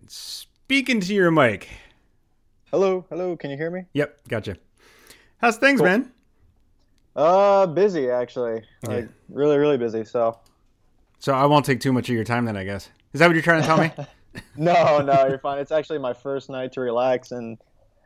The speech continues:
Speaker 2: uh, a few days, so good time.
Speaker 1: Oh, I accidentally just turned on my, uh, my speaker. Cool. Well, Tyler, welcome back to the Superflight.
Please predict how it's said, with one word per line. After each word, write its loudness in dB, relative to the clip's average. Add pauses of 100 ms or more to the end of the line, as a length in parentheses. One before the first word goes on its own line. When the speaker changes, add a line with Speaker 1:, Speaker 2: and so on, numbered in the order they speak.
(340)
Speaker 2:
uh, 2
a -2
few -6
days, -2
so -4 (840)
good -6
time. -8 (200)
Speaker 1:
Oh, -14 (960)
I -14
accidentally -6
just -10
turned -6
on -6
my, -8
uh, -12 (200)
my -14
speaker. -16 (480)
Cool. 2
Well, 6
Tyler, 4
welcome 0
back 0
to -4
the -6
Superflight. -8